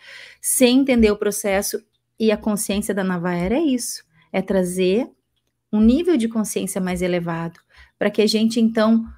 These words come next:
possa trabalhar toda essa parte emocional e evitar as nossas doenças físicas.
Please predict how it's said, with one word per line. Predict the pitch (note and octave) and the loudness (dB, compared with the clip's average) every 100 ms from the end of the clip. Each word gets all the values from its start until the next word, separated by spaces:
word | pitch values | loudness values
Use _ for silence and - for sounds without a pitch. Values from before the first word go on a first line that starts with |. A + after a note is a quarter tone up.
| _ - | _ -6
possa | A3+ A3+ D4 F4 - A3 F#3+ | 0 4 4 2 0 0 0
trabalhar | - G#3 G3+ G3+ G3+ G3 F#3+ | -2 -2 0 2 2 0 -2
toda | - - - | -2 -2 -2
essa | - | -2
parte | C#4+ A#3+ A3 A3 A#3+ | -4 -2 -2 -2 -4
emocional | G#3 F#3+ - F3+ E3+ E3+ B3+ D4+ A3+ - _ _ _ _ _ _ - | -4 -4 -6 -6 -4 -2 0 0 -2 -6 _ _ _ _ _ _ -2
e | E4+ | 0
evitar | F4 F4 E4+ D#4+ | 0 0 -2 -2
as | D#4 | -2
nossas | D#4+ D#4 D#4 | -4 -6 -6
doenças | D4+ D4+ E4 E4+ | -4 -4 -6 -8
físicas. | - F4 D#4+ - F3+ F3 - | -6 -6 -6 -8 -10 -14 -18